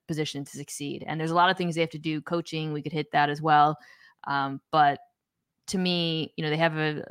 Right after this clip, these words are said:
a little bit of cap space, some cap space. I think, um, not a little bit. Uh, getting a number one wide receiver is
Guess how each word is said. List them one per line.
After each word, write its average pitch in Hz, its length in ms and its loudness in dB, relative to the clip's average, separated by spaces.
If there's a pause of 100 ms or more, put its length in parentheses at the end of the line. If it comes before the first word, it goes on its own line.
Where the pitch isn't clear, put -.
(140)
a 175 200 -8
little 175 260 -4
bit 175 100 4
of 165 60 2
cap 170 260 4
space, - 640 -2
some 170 220 -10
cap 165 180 2
space. 165 420 0
I 160 80 -2
think, 160 320 -4
um, 143 480 -2
not 139 120 -8
a 127 40 -10
little 131 140 -8
bit. 139 140 -8 (760)
Uh, 143 720 6 (400)
getting 190 220 2
a 175 40 0
number 175 220 4
one 160 240 2
wide 151 160 4
receiver 147 680 -8 (160)
is 147 600 -8